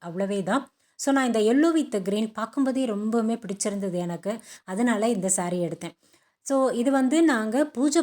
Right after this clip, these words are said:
பண்ணும்போது, நான் இப்ப பண்ணிட்டு இருக்கேன் பாத்தீங்களா, இந்த மாதிரி தான் நாங்க பண்ணுவோம். அது என்ன மாதிரி சாரியா இருந்தாலும் சரி, ஒருவேளை நான் சில சமயம் ஒரு காட்டன் சாரி எடுக்கிறேன்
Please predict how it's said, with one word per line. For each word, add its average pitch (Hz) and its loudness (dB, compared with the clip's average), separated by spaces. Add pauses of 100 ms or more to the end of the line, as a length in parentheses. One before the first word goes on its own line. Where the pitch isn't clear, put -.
பண்ணும்போது, 226 0
நான் 208 -4
இப்ப 208 -2
பண்ணிட்டு 294 2
இருக்கேன் 196 -6
பாத்தீங்களா, 170 -2 (240)
இந்த 285 6
மாதிரி 214 2
தான் 208 0
நாங்க 175 -2
பண்ணுவோம். 170 -6 (240)
அது 214 -2
என்ன 294 4
மாதிரி 247 2
சாரியா 196 -2
இருந்தாலும் 180 -4
சரி, 214 -2 (160)
ஒருவேளை 277 0
நான் 262 0
சில 214 -2
சமயம் 214 -2
ஒரு 185 -4
காட்டன் 226 0
சாரி 202 0
எடுக்கிறேன் 190 -4